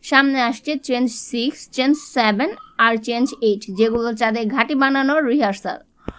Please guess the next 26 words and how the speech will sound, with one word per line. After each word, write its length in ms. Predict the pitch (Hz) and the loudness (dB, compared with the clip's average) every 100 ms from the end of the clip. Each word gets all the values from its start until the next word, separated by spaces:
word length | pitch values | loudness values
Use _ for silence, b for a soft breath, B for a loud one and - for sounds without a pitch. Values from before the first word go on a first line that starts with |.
| B B B - | B B B 2
প্রযুক্তির 460 | 277 320 311 370 349 | 4 4 0 -2 4
গোপন 280 | 294 320 339 | 4 4 2
পরীক্ষা। 420 | 294 240 262 240 269 226 - | 2 2 0 -2 -6 -6 2
চাঁদের 300 | 247 254 233 - | 4 4 0 -2
টিকে 260 | 294 311 | -2 -2
থাকার 340 | 311 349 339 339 294 | -2 0 2 4 2
জন্য 160 | 311 311 | 0 0
শুধু 160 | 302 294 285 | -2 2 4
রকেট 240 | 285 302 277 | 4 0 -2
নয়, 160 | 214 202 - | -2 0 2
আরও 120 | 240 247 | 4 2
অনেক 160 | 254 247 240 | 0 0 2
রহস্যময় 520 | 254 320 - 330 330 311 | 2 2 2 2 2 2
প্রযুক্তি 340 | 294 294 294 | 0 0 -2
তৈরি 260 | 277 262 254 | 0 0 0
করেছে 340 | 240 220 214 220 | -2 -2 -2 -4
চীন। 180 | 214 180 160 _ b b b - | -6 -10 -12 _ b b b 4
অরবিটের 520 | 247 262 269 294 285 269 | 4 4 0 2 2 4
রিফুয়েলিং 560 | 285 311 320 311 330 330 330 320 | 0 2 4 4 0 0 -2 -4
সিস্টেম, 360 | 330 330 294 226 233 | -4 -4 -2 0 0
যা 140 | 233 220 | 2 2
মহাকাশযানকে 760 | 233 240 240 254 240 233 214 269 254 | 2 2 0 -2 -2 0 0 0 2
মাঝপথেই 600 | 240 - - 226 240 285 262 | 2 2 0 2 2 2 2
নতুন 200 | 262 269 | 2 2
জ্বালানি 360 | 240 214 214 214 | 2 2 2 0
দেবে, 240 | 190 180 | -2 -6